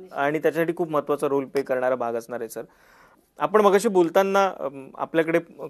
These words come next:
कोणत्या विद्याशाखा आहेत याच्याविषयीची माहिती सांगतोय, अ, या प्रदर्शनाविषयीची माहिती सांगतोय, पण एक महत्त्वाची गोष्ट अशी आहे की ही जी सीईटी तुम्ही जी म्हणतात की बारावी नंतर सीईटी देऊन मग विद्यार्थ्यांना प्रवेश आपल्याकडे मिळतो, तर सीईटीचा कालावधी साधारण कधी असतो किंवा म्हणजे याच्या प्रवेश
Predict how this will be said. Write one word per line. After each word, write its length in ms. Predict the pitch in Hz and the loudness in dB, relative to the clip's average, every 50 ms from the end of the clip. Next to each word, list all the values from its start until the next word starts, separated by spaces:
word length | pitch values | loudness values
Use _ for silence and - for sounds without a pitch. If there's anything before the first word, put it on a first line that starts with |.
| _ _ _ _ _ - | _ _ _ _ _ -6
कोणत्या 260 | 165 156 147 170 165 | -4 -2 0 0 0
विद्याशाखा 500 | 151 143 135 151 147 - 143 139 - 147 | 0 0 0 0 0 0 -2 0 0 0
आहेत 200 | 139 139 143 139 | 0 0 0 -2
याच्याविषयीची 440 | 135 117 151 143 139 143 143 143 151 | -2 -2 -2 -4 -4 -6 -8 -10 -8
माहिती 260 | 139 127 120 - - | -8 -8 -8 -10 -10
सांगतोय, 400 | - 123 113 110 - 120 120 123 - _ _ _ _ _ _ _ - | -12 -12 -12 -10 -10 -10 -10 -10 -12 _ _ _ _ _ _ _ -8
अ, 180 | 127 120 120 120 | -6 -4 -2 0
या 140 | 131 143 | 0 0
प्रदर्शनाविषयीची 760 | 143 - 139 139 156 147 - 165 160 156 143 143 151 147 160 | 0 0 2 2 2 0 0 -4 -2 -2 -4 -4 -6 -8 -8
माहिती 300 | 170 156 135 - - 143 | -6 -6 -6 -6 -8 -10
सांगतोय, 280 | 139 143 123 127 139 143 | -12 -12 -12 -10 -10 -8
पण 200 | - 175 180 180 - - | -6 -6 -6 -6 -8 -4
एक 280 | - 180 190 185 185 - - | -2 0 0 -2 -4 -14 -10
महत्त्वाची 360 | 190 165 156 156 - 170 165 185 | -6 -6 -4 -4 -4 -4 -4 -2
गोष्ट 260 | 175 165 165 - 180 | -4 -4 -2 -4 -6
अशी 160 | 160 165 170 | -6 -6 -8
आहे 100 | 165 165 - | -12 -12 -12
की 140 | 185 196 202 _ _ _ _ _ _ _ - | -14 -16 -16 _ _ _ _ _ _ _ -10
ही 60 | 160 | -4
जी 100 | 170 208 | -4 -4
सीईटी 320 | 185 - 190 196 202 190 220 | -4 -2 0 0 0 0 0
तुम्ही 220 | 208 208 196 185 | -2 0 0 2
जी 60 | 180 | 2
म्हणतात 380 | 196 170 143 127 117 127 117 120 - | 0 0 0 -4 -4 -4 -4 -4 -4
की 60 | - | 0
बारावी 280 | 147 139 135 143 156 165 | 2 4 4 4 4 2
नंतर 240 | 160 156 147 175 160 | 0 -2 -4 -4 -4
सीईटी 280 | 151 156 151 143 160 | -2 -4 -4 -2 -2
देऊन 220 | 151 156 160 156 156 | 0 0 -2 -2 -2
मग 160 | 160 160 151 | -4 -4 -4
विद्यार्थ्यांना 420 | 147 139 135 143 139 143 147 147 | -6 -2 -2 0 0 0 -2 -4
प्रवेश 280 | 135 143 135 135 139 139 | -2 -2 -2 -2 -2 -2
आपल्याकडे 360 | 131 - 139 135 135 135 147 | -4 -6 -4 -6 -4 -4 -6
मिळतो, 280 | 147 143 127 123 135 147 | -8 -8 -10 -10 -10 -12
तर 80 | 170 | -12
सीईटीचा 640 | 180 175 - 165 165 175 175 202 202 196 196 - 202 | -12 -6 0 2 2 2 2 0 -6 -6 -2 -2 -2
कालावधी 500 | 196 202 165 143 139 156 175 180 170 185 | 0 2 4 6 8 8 6 6 2 -2
साधारण 280 | 165 175 165 170 175 175 | -2 -2 -2 -2 -4 -2
कधी 260 | 165 - 160 151 151 | 0 0 2 2 2
असतो 220 | 156 143 147 - 135 | 0 0 -2 -6 -8
किंवा 180 | - 139 139 | -6 -6 -6
म्हणजे 420 | 139 - _ _ _ _ - 139 151 | -8 -8 _ _ _ _ -2 -2 0
याच्या 160 | 143 170 170 | 0 0 0
प्रवेश 360 | - 160 160 185 202 190 - | 4 6 8 8 8 6 4